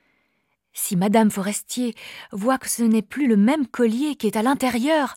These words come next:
que va-t-elle penser ? Elle va croire qu'elle est une voleuse. Maintenant, il faut payer l'énorme dette. Le couple renvoie la femme de ménage, change d'appartement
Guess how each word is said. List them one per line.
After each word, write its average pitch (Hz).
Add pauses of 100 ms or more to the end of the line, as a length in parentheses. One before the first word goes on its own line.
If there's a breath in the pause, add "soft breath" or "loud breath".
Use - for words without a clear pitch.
(720 loud breath)
que 349
va-t-elle 226
penser ? 220 (1400)
Elle 240
va 220
croire 294
qu'elle 226
est 220
une 226
voleuse. 277 (2250)
Maintenant, 226 (500 loud breath)
il 247
faut 262
payer 254
l'énorme 240
dette. 175 (760 soft breath)
Le 208
couple 226
renvoie 214
la 202
femme 202
de 190
ménage, 214 (640 soft breath)
change 240
d'appartement 220